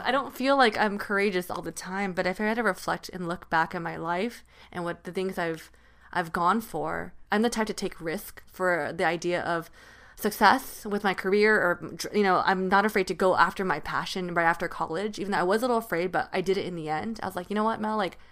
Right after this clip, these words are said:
I'm proud of myself for being able to do that." I'm able to see the outcome now. Like, I'm so proud of the path I walked.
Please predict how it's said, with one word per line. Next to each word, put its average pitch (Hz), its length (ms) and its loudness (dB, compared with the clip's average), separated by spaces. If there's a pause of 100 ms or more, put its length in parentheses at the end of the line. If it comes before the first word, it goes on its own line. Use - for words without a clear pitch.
(180)
I'm 214 100 2
proud 214 180 6
of 226 80 4
myself 175 320 0
for 165 220 -2
being 175 240 -4
able 175 100 -4
to 160 80 -4
do 160 180 -6
that." 226 460 -6
I'm 226 120 6
able 247 180 6
to 254 80 6
see 233 180 0
the - 160 6
outcome 175 320 2
now. 156 320 -4
Like, - 160 -6
I'm 190 120 2
so 220 160 2
proud 185 260 2
of 165 120 0
the 165 60 -2
path 170 280 -6
I 165 80 -4
walked. - 460 0